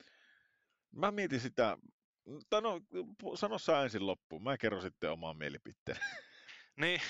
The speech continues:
Speaker 2: <laughs> niin, en mä, ehkä se ei oo ehkä ihan niinku oikea paikka hänelle. Että nythän hän oli jotenkin ruvennut jo vähän syyttelemään niinku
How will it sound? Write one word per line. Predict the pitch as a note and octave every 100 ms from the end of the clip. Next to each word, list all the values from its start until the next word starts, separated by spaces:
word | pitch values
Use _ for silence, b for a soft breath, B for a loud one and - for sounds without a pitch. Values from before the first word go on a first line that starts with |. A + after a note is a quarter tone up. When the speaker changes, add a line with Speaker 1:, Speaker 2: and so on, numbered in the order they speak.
| C3 -
Speaker 2:
<laughs> | - - E3+
niin, | D#3+
en | D#3
mä, | F3 E3+ B2+ E3 _ _ _ b b b _ _ _ _ _ _ _ _ _ _ _
ehkä | F3 - C3
se | D3
ei | F3 E3 D#3
oo | C3
ehkä | - B2+ A#2
ihan | B2 B2+
niinku | A#2+ A2
oikea | G#2 G#2+ G2+
paikka | F#2 F#2 G2+
hänelle. | F#2 F2+ D#2+
Että | G#2
nythän | B2 C#3
hän | C3+
oli | C3+
jotenkin | B2+ C3+ A#2 A2
ruvennut | A2 G#2+
jo | G#2
vähän | A2 G2+
syyttelemään | G#2 F#2+ G2+ F#2+ F#2+ F#2+
niinku | F#2+